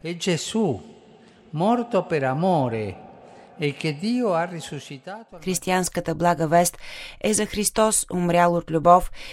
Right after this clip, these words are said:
Speaker 2: и когото Бог възкреси в утрото на Пасхата. В действителност, изтъкна папата, Евангелието би било само една утешителна книга,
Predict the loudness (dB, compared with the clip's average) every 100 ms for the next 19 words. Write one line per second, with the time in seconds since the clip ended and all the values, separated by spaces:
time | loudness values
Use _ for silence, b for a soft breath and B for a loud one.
0 | B -4 0 4 4 2 2 2 2 -2
1 | -4 -4 -2 0 0 -2 -2 -4 -2 -2
2 | -2 -2 0 0 0 -2 0 0 -2 -8
3 | -16 -4 -2 0 -2 -2 -2 0 2 0
4 | -2 -4 -2 0 0 2 2 2 2 0
5 | B B B B -4 0 2 2 0 0
6 | 0 0 2 2 2 2 0 2 2 2
7 | 2 0 -2 -4 -2 0 2 0 -2 -2
8 | 2 0